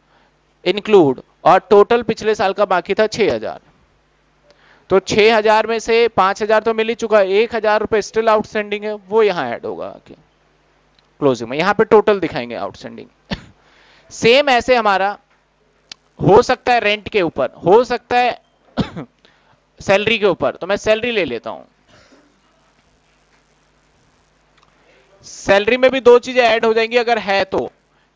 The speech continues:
क्या? सेम वही ओपनिंग एडवांस और क्लोजिंग आउटस्टैंडिंग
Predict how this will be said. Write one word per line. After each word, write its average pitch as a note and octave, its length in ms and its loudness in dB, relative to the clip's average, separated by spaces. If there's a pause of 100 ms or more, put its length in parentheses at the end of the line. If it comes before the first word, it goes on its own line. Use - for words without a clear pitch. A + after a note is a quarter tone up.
क्या? A3+ 360 0
सेम A#3+ 400 -2
वही A3+ 380 -2 (420)
ओपनिंग A#3 580 2 (220)
एडवांस G#3 960 -4 (1900)
और G#3+ 280 6
क्लोजिंग A3 760 4 (160)
आउटस्टैंडिंग G#3 1000 -2